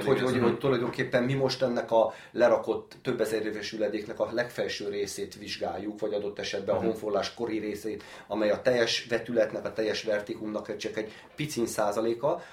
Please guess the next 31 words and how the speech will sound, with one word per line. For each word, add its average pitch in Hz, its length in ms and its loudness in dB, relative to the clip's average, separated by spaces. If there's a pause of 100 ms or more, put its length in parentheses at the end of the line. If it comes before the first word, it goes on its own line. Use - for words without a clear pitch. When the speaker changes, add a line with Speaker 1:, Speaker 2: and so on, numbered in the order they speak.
(160)
Speaker 2:
ö, 120 120 -2
viszont 147 460 0
nagyon 139 440 2
érdekes, 120 600 0
mert 127 320 -2
újdonságokat 101 880 -2
hoz. 101 200 -12
Tehát - 180 -6
olyan 139 140 0
Speaker 3:
Mhm. 120 100 0
Speaker 2:
újdonságokat 101 580 -2
hoz, 170 220 0
amelyek 135 380 0
még 123 180 0
nem 117 180 -2
voltak 92 320 -6
itt 90 140 -10
a 92 40 -6
Kárpát-medencében, 113 960 -4 (220)
és - 80 -6
az 120 100 0
ember 117 260 4
erre 117 280 6
logikusan 113 640 -2
mindig 110 320 0
a, 101 240 6 (160)
mindig 117 260 0
az 104 140 4
újdonság, 107 520 -2
mindig 107 260 -2
a, 98 240 0